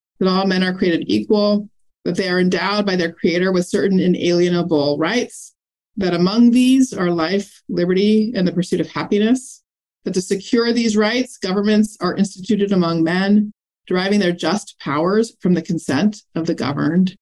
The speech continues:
that whenever any form of government becomes destructive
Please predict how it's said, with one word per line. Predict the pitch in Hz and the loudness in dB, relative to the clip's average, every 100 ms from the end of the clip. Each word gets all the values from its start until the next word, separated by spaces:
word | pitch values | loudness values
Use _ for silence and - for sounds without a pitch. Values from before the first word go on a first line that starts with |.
| _ _ _ _ | _ _ _ _
that | 202 233 | -4 0
whenever | 226 226 - | 0 0 -2
any | 175 247 294 | -2 2 2
form | 294 208 | 2 2
of | 180 175 | 0 -2
government | 170 190 185 - | -2 0 0 0
becomes | 170 180 180 | -2 -2 -2
destructive | 175 - - 208 254 170 147 | -6 -6 -4 -2 0 -2 -2